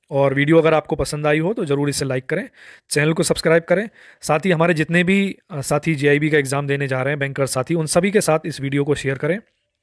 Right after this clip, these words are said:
और कमेंट करके अपना फीडबैक दे सकते हैं कि वीडियो आपको कैसी लगी। कोई सजेशन है वो भी आप कमेंट बॉक्स में दे सकते हैं। तो साथियों, मिलते हैं नेक्स्ट वीडियो में, तब तक के लिए धन्यवाद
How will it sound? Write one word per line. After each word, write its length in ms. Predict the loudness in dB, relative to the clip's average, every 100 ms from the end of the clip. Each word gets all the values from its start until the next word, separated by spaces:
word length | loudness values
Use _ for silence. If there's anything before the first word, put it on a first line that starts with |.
| _ _ -20 _ -20 -20 _ -2
और 420 | 2 2 0 -10 _ _ _ _ _ _ _ _ _ _ _ _ -2
कमेंट 260 | 0 2
करके 260 | 2 2 2
अपना 260 | 2 0
फीडबैक 340 | -4 -2 0 2
दे 120 | 2
सकते 320 | 0 -2 -4
हैं 240 | -4 -6 _ _ _ _ _
कि 60 | -6
वीडियो 240 | 0 2
आपको 200 | 2 0
कैसी 260 | -2 -2 0
लगी। 160 | -2
कोई 160 | 0 0
सजेशन 400 | 2 2 2 0
है 120 | 0
वो 120 | 0
भी 140 | 2 2
आप 160 | 0
कमेंट 240 | -4 -4 -2
बॉक्स 240 | -2 -4
में 100 | -4
दे 80 | -4
सकते 260 | -4 -6
हैं। 180 | -6 -8 -10 -20 -20 -20 -10
तो 60 | -2
साथियों, 300 | 0 2 2
मिलते 200 | 2 2
हैं 80 | 0
नेक्स्ट 240 | 0 -2
वीडियो 220 | -2 0
में, 160 | 0 -4 -10 _ _ _ -12
तब 100 | -4
तक 120 | -2
के 100 | 0
लिए 200 | 0 -2
धन्यवाद 400 | -2 0 2 2